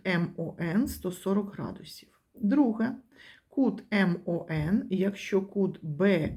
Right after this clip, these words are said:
М Н шістдесят п'ять градусів. Приступаємо до виконання. Я виконала малюнок і коротко записала умову. Коло дано, центр М, точка дотику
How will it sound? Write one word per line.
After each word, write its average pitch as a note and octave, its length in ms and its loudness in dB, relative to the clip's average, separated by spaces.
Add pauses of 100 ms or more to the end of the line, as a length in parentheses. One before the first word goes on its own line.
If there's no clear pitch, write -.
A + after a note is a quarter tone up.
М D3+ 220 -2 (100)
Н F#3+ 360 0 (280)
шістдесят E3+ 920 0
п'ять E3+ 520 -6
градусів. - 600 -12 (800)
Приступаємо D#3+ 760 -2
до D3+ 140 -2
виконання. B3 720 -2
Я F#3 220 0
виконала D#3+ 560 -2
малюнок G3+ 600 0 (420)
і G3 120 2
коротко C#4+ 480 2
записала F#3+ 600 0
умову. D#3 560 -2
Коло C4+ 420 2
дано, B3+ 320 4
центр F#3 800 0
М, E3 420 2
точка D#3+ 480 -2
дотику E3+ 800 0